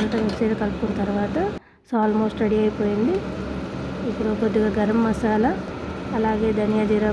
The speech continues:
పౌడర్, కొంచెం వెల్లుల్లిపాయ దంచి వేసుకుంటున్నాను. ఇలా టేస్ట్ బాగుంటుంది. ఇలా వేసుకుంటే మీరు ఒకసారి వేసుకొని చూడండి.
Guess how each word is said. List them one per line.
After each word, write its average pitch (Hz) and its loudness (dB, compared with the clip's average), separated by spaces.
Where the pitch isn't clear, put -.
పౌడర్, 208 2
కొంచెం 208 2
వెల్లుల్లిపాయ 208 2
దంచి 208 2
వేసుకుంటున్నాను. 196 0
ఇలా 214 2
టేస్ట్ 226 4
బాగుంటుంది. 208 4
ఇలా 190 0
వేసుకుంటే 196 0
మీరు 220 4
ఒకసారి 202 2
వేసుకొని 202 2
చూడండి. 202 2